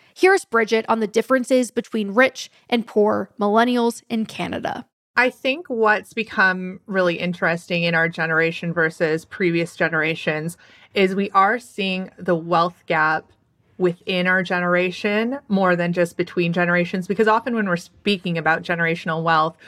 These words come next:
Speaker 2: we're comparing millennials to boomers or even Gen X. But when you really dig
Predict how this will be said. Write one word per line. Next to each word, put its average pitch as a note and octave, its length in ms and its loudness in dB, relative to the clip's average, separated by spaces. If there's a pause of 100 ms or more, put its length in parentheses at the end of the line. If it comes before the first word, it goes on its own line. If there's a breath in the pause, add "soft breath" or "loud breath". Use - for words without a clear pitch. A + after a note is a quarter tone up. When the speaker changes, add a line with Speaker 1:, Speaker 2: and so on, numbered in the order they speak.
(180 loud breath)
Speaker 2:
we're G#3+ 80 0
comparing G3+ 560 -2
millennials E3 840 -2
to E3+ 280 4 (100)
boomers D#3+ 480 0
or D#3 120 -2
even F3 320 -2
Gen E3 240 -2
X. F#3 440 0 (340 loud breath)
But G3+ 120 2
when G3+ 140 2
you G3+ 120 2
really F#3 380 4
dig F3+ 380 0